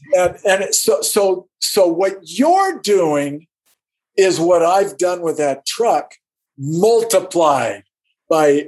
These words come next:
a thousand times. The beauty that you're doing. I'm inspired by what you're doing.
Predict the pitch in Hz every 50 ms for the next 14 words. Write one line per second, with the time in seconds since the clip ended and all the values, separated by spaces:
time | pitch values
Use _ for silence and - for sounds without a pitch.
0 | - - 156 139 - - - 185 175 170 175 180 185 180 175 151 - 175 170 160
1 | 139 - 165 156 151 151 139 127 120 113 - - - 131 - - - 143 156 170
2 | 202 220 226 233 233 220 208 170 175 170 160 - - 180 180 175 165 135 135 156
3 | 160 151 151 139 131 123 117 - - - - - - - - _ - 165 190 214
4 | 220 214 190 156 143 - - - - - - 160 156 165 180 208 226 233 233 226
5 | 240 226 220 214 214 214 208 - 214 208 - 208 208 208 208 214 214 214 208